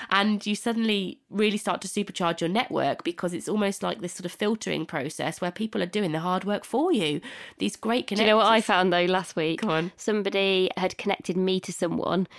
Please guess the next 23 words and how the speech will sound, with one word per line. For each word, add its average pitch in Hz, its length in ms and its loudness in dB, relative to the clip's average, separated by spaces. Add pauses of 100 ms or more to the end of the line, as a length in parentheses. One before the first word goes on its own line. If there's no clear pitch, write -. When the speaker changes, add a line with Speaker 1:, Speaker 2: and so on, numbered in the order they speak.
(200)
Speaker 2:
and 196 140 -4
she 220 160 -2
said, 185 340 -2
"Oh, 208 360 2 (200)
I - 60 -4
think - 160 -2
you 254 60 0
should 240 140 2
meet 190 360 2
Helen 233 360 2
Speaker 1:
Oh, 233 240 4
no, 208 180 2
Speaker 2:
Tupper." 277 340 2
Speaker 1:
no, 240 460 4
no. 196 160 -4
<laughs> 539 60 8 (1400)
Speaker 2:
And 247 160 6
I 247 120 8
was 254 140 6
like, 214 220 4
"Oh, 196 240 6
do 196 140 -2
you, 50 160 -4